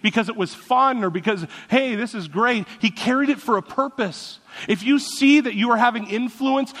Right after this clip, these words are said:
that you are carrying an anointing in your life, if you see that, it's not there just to bless you and get the warm fuzzies and hallelujah.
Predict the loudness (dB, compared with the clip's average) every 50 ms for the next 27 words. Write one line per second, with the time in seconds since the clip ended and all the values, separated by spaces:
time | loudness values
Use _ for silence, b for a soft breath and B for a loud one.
0 | B -2 0 0 2 0 0 -2 -4 -2 -2 -2 0 0 -2 -2 0 0 0 0
1 | 0 0 0 0 0 0 -2 -4 -4 -2 -2 -2 0 0 2 2 2 2 2 0
2 | -2 -6 B B B B -4 -2 -2 -4 -4 -4 -6 -4 0 2 4 4 6 6
3 | 6 6 4 B B B -6 -6 -6 -4 -2 2 4 6 4 4 2 0 0 0
4 | 0 0 -2 -4 -4 -2 -2 -4 -2 0 2 4 4 4 4 0 -4 -6 -4 -4
5 | -2 -2 -2 -2 -2 -2 -4 -2 -2 -2 -2 0 0 0 0 0 -2 -2 0 2
6 | 2 2 2 -2 -6 -4 -2 -4 -4 -4 B B B 4 4 4 4 2 0 -2
7 | -2 -2 -2 -2 -2 0 2 2 2 2 0